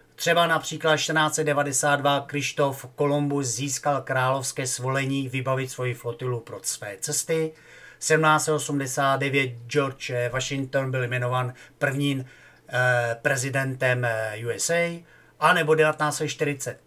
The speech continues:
pět Hitler spáchal v tento den sebevraždu. Ale my, co je důležité, se setkáváme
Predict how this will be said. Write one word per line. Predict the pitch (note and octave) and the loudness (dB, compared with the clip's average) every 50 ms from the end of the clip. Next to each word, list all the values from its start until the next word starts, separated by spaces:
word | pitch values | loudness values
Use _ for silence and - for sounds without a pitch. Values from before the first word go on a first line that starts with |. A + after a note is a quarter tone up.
| _ _ _ | _ _ _
pět | - F3+ F3+ F3+ F3 F3 - - - - _ | -2 0 0 0 -2 -4 -10 -20 -20 -20 _
Hitler | - D3 D3 - D3 C#3+ C#3 C3 | -6 -6 -4 0 2 2 2 2
spáchal | B2+ - - B2+ B2 A#2+ - B2+ B2 | 0 -4 -2 -2 -2 -2 -4 -6 -6
v | - | -6
tento | - A#2 G#2+ G#2 - A2 | -8 -10 -12 -12 -14 -12
den | A2 A2+ A2 G#2 G#2+ | -12 -12 -12 -12 -12
sebevraždu. | - - B2 A2+ A#2 A2+ A2 A2+ G#2 F#2+ G2 - - - _ _ _ _ _ - - - _ | -10 -10 -8 -6 -6 -8 -8 -10 -12 -14 -16 -20 -20 -20 _ _ _ _ _ -20 -20 -12 _
Ale | D#3+ D3 C#3 B2 A#2 | -2 0 0 0 2
my, | B2+ E3 F#3+ F#3+ F#3+ F#3+ - _ | 2 4 4 4 2 0 -6 _
co | - E3+ | -2 -2
je | D#3 C3+ | 0 0
důležité, | C3 C3+ D#3 D#3 D3+ D3 - D#3 D3 | 0 0 0 0 -2 -2 -4 -4 -2
se | - - A#2+ | -2 -4 -6
setkáváme | - - B2+ B2 - C#3 C3 C3 C3 C3 C3 B2+ B2 A#2+ A#2 | -6 -8 -8 -6 -2 -2 0 2 2 2 2 2 0 -2 -4